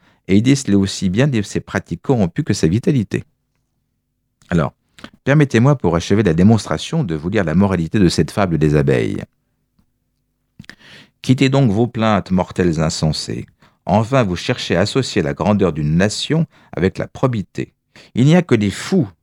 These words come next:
qui puissent se flatter de jouir des agréments et des convenances de la terre, d'être renommés dans la guerre, de vivre bien à leur aise, d'être en même temps vertueux. Abandonnez ces vaines chimères.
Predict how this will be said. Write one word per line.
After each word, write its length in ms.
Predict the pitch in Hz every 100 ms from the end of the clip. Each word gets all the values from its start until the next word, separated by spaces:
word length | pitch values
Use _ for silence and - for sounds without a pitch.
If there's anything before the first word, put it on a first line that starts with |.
| _
qui 140 | 87
puissent 220 | - 123
se 140 | - -
flatter 320 | 92 85 123
de 120 | 92
jouir 380 | 82 104 127 104
des 180 | 76 76
agréments 460 | 78 78 92 127
et 60 | 82
des 100 | 78
convenances 440 | - 87 98 113
de 60 | 87
la 120 | 87
terre, 520 | - 87 80 78 69 - _ - -
d'être 280 | 85 - 82
renommés 460 | 80 120 127 117
dans 100 | 101
la 120 | 85 85
guerre, 440 | 104 139 165 175 - _ -
de 120 | 78
vivre 360 | 80 120 85 73
bien 180 | 101 110
à 60 |
leur 220 | 85 76
aise, 360 | 82 85 104 120 _ _ -
d'être 260 | 95 -
en 40 | 65
même 200 | 69 69
temps 180 | 104
vertueux. 580 | 73 73 - - 64 58 - _ _ _ _ _ _ _
Abandonnez 560 | 110 127 151 135 135 135
ces 200 | - 85
vaines 200 | 113 113
chimères. 680 | - 92 85 76 64 -